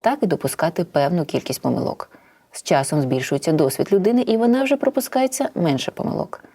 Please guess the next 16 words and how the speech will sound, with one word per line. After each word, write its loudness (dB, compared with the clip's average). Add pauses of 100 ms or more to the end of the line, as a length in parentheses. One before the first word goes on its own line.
(460)
Так 0
багато -2
хто 2
вчиться -2
грати 0
на 0
гітарі, 0 (100)
їздити 0
на 0
велосипеді, -2 (280)
кататися 0
на 0
роликах 0
та -4
скейтборді -2
тощо. -8